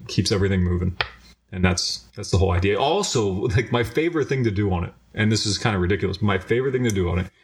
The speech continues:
is every Friday to post a list of all the new releases that came out that week, which is hard to do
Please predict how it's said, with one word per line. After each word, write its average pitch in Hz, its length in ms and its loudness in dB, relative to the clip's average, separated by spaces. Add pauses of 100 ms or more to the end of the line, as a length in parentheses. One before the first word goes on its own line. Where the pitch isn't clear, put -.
is 92 160 0
every 107 260 2
Friday 95 560 0 (360)
to 117 100 2
post - 580 -2 (220)
a 101 120 2
list 98 560 0 (320)
of 95 180 2
all 104 220 2
the 95 80 2
new 92 280 4
releases 92 480 0
that - 140 -4
came - 220 0
out - 240 -2 (100)
that - 240 0
week, - 260 -6 (640)
which 120 160 4
is 113 80 -2
hard 196 300 0
to 175 40 2
do 98 460 2